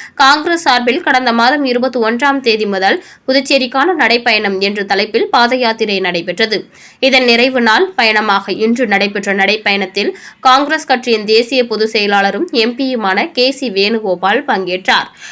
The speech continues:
அவருடன் புதுச்சேரியின் மேலிட பொறுப்பாளர் கிரீஷ் சோடங்கர்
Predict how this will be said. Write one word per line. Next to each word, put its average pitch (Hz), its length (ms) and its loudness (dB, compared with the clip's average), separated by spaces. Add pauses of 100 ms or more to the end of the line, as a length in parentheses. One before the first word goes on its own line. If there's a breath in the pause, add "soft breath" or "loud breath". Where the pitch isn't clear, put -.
(120)
அவருடன் 269 500 4
புதுச்சேரியின் 247 600 0
மேலிட 226 380 0
பொறுப்பாளர் 208 540 0 (280 loud breath)
கிரீஷ் 302 380 -2
சோடங்கர் 226 500 2